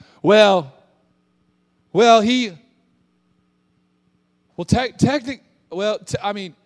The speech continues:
here's the deal. Here's the deal, brother, when it comes to your thumb.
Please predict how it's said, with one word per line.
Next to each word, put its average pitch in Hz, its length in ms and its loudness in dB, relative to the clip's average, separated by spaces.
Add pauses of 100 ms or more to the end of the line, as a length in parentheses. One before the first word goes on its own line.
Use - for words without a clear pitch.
(880)
here's 302 260 -2
the 160 120 -14
deal. 107 200 -16 (1400)
Here's 185 220 -4
the 147 60 -12
deal, 147 140 -4
brother, 113 240 -8
when 117 80 -8
it 117 60 -14
comes 135 160 -8
to 120 80 -10
your 104 60 -10
thumb. 95 280 -14